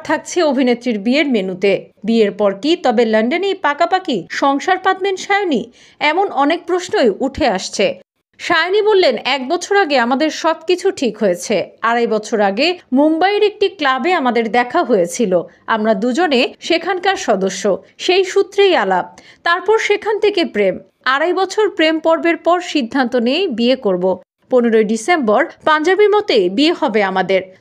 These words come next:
তারপর কলকাতার একটি হোটেলে আমার সব বন্ধু ঘনিষ্ঠদের নিয়ে একটি খাওয়া দাওয়ার আয়োজন করেছি।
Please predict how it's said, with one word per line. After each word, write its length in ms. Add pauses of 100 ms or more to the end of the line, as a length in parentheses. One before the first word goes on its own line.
তারপর 440
কলকাতার 500
একটি 220
হোটেলে 500
আমার 280
সব 360
বন্ধু 340
ঘনিষ্ঠদের 600
নিয়ে 300
একটি 240
খাওয়া 340
দাওয়ার 360
আয়োজন 380
করেছি। 640